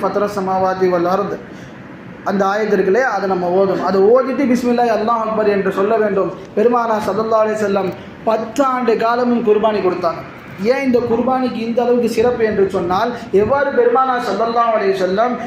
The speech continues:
ஒரு சில அமல்களை தொடர்ந்து அவர்கள் செய்தார்கள் என்று சொன்னால், விடவே இல்லை, அதை தொடர்ந்து செய்வார்கள் என்று சொன்னால், அதற்கு சுன்னத்தே முஅக்கதாவோ அல்லது வாஜிப் என்று சொல்வோம்.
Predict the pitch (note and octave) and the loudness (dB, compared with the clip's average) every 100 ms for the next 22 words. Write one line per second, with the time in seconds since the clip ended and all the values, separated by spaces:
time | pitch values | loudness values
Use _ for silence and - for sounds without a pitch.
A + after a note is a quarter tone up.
0 | - G#3 G#3+ A3 G#3 G3 A#3 C4 A#3+ G#3+ | 0 2 2 2 2 0 0 0 0 2
1 | B3 C4 B3+ - - - - G#3+ A#3+ C#4 | 2 0 -4 -10 -14 -12 0 2 4 2
2 | D4 C4 A#3 A3 G#3+ G#3+ A3 B3 B3 A#3+ | 2 0 0 2 0 2 2 2 2 2
3 | A3+ G3 F#3+ G3 F#3+ G#3+ B3 G3 A3 C4 | 2 2 0 2 2 2 2 0 2 4
4 | C#4 C4+ B3 G#3+ G3 F#3+ F3+ - G#3 A3 | 4 2 4 2 4 0 0 -2 0 2
5 | C4+ C#4 C#4 A#3+ A#3+ A#3+ A#3+ G#3+ G3+ F#3+ | 2 2 2 4 4 4 2 2 2 0
6 | G3 G3 A#3+ A3+ G3+ G3 G3 G3+ A3 A#3+ | 0 0 0 0 0 0 0 0 2 2
7 | A#3+ G#3 F3+ F#3 A3+ G#3 G3 G3+ B3 - | 2 2 2 0 0 0 2 2 0 -2
8 | - - G3+ G#3 F3+ F3+ A3+ C4+ B3 A3 | -8 -2 0 2 2 2 2 0 0 2
9 | G#3 G#3 G#3 F#3 F3 | 2 2 2 2 0